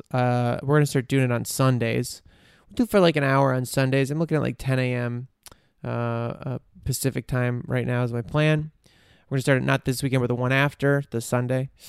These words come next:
Um, and, uh, I believe that'll be the twenty-third or something like that, twenty-second. Uh, I'll get you the specific date. But that's Sunday. And, uh, it's gonna be a Mixer.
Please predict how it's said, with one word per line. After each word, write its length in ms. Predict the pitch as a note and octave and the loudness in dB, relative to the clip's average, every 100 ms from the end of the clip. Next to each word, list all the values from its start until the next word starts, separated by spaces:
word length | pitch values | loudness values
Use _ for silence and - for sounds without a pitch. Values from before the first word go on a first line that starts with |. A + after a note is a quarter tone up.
| - - - | -14 -14 -16
Um, 600 | - C3 B2 A#2+ A#2+ A#2+ - - | -4 -2 -2 -4 -6 -12 -16 -6
and, 420 | B2 B2 A#2+ A2+ | -4 -2 -4 -2
uh, 480 | A#2+ A#2+ - B2+ D3 | -2 -2 -4 -4 -8
I 840 | C#3+ _ _ _ _ _ _ _ | -12 _ _ _ _ _ _ _
believe 160 | B2 A#2 | -10 -6
that'll 180 | A#2+ A2+ | -4 -4
be 100 | B2+ | -6
the 100 | A#2+ | -8
twenty-third 920 | - A2 B2 B2 A#2 - - C3+ B2+ | -8 -8 -6 -6 -8 -8 -6 -4 -4
or 100 | B2+ | -6
something 260 | C3+ C3+ C3+ | -8 -12 -12
like 160 | C3+ | -12
that, 200 | - D3 | -8 -10
twenty-second. 480 | - - - - C3 - | -10 -16 -10 -10 -10 -14
Uh, 120 | G#2+ A#2 _ - _ | -16 -16 _ -20 _
I'll 100 | B2 | -8
get 160 | A#2 - | -6 -8
you 60 | |
the 40 | A2+ | -10
specific 400 | - A2 - - | -10 -10 -10 -4
date. 220 | B2 - - - _ - - - _ _ _ _ _ _ | -4 -4 -14 -20 _ -20 -20 -20 _ _ _ _ _ _
But 100 | D3+ | 4
that's 200 | C#3+ - | 4 4
Sunday. 500 | D3+ C#3+ A#2 A2+ C#3 - - - | 4 4 4 0 -2 -8 -14 0
And, 340 | D3 D3 D3 | 4 6 6
uh, 280 | C#3+ C#3+ C#3 | 6 8 6
it's 180 | A2+ D3+ | 4 0
gonna 120 | E3+ | 4
be 60 | E3+ | 4
a 40 | |
Mixer. 560 | C#3+ D3 - - D#3+ D#3 | 4 2 2 2 2 0